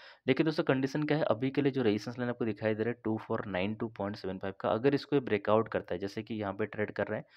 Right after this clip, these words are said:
अगर यहाँ पे दोबारा ऊपर जाता है और इसको ब्रेकआउट करता है तो क्लियर ऊपर का मूवमेंट दिखेगा, लेकिन अगर इसको ब्रेक डाउन करता है तो फिर ये अपना ट्रेंड लाइन तक आ सकता है, ट्रेंड लाइन को सपोर्ट लेके फिर से ऊपर का मूवमेंट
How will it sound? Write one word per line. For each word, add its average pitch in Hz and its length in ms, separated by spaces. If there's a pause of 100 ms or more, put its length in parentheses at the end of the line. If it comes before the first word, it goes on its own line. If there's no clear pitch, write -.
(320)
अगर 113 160
यहाँ 123 120
पे - 80
दोबारा 113 320
ऊपर 117 220
जाता 107 260
है 110 40
और 107 40
इसको 107 200
ब्रेकआउट 98 500
करता 123 140
है 120 60
तो 127 100
क्लियर 120 320
ऊपर 110 240
का 104 120
मूवमेंट 98 340
दिखेगा, 117 360 (380)
लेकिन 135 260
अगर 139 180
इसको 139 200
ब्रेक 110 220
डाउन 110 220
करता 120 180
है 120 40
तो 123 80
फिर 117 160
ये 107 100
अपना 101 280
ट्रेंड 95 220
लाइन 95 140
तक 98 200
आ 82 120
सकता 85 260
है, 95 80
ट्रेंड 104 140
लाइन 113 120
को 123 100
सपोर्ट 107 380
लेके 104 180
फिर 98 180
से 104 140
ऊपर 87 280
का - 140
मूवमेंट 98 380